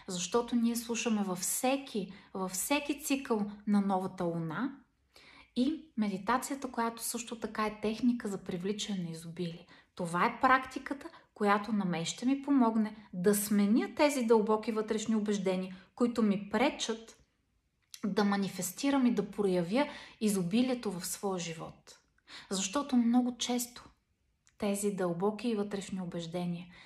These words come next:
ние сме откърмени с тях. Ние дори не знаем, че ги имаме. Ние дори никой не ни е питал дали ги харесваме или не. Дали в последствие, когато пор-, пораснем, биха ни служили или не.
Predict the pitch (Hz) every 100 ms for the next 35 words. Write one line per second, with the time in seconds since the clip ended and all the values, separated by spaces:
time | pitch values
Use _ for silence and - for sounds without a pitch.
0 | - - 208 233 254 262 - 202 202 -
1 | 208 - - 240 233 226 220 220 220 -
2 | - 226 - - 190 185 - - - -
3 | 233 262 220 233 240 226 202 220 226 -
4 | 202 180 196 220 202 180 - - - 220
5 | 247 277 226 240 262 269 269 254 226 220
6 | 247 247 269 254 226 190 202 220 202 -
7 | 202 220 220 - 208 196 190 190 180 180
8 | - - - 196 247 277 285 277 269 269
9 | 262 247 214 233 240 226 - 208 202 -
10 | 214 220 233 226 208 190 - - 185 240
11 | 240 233 208 208 - 233 254 233 214 202
12 | 196 190 196 208 208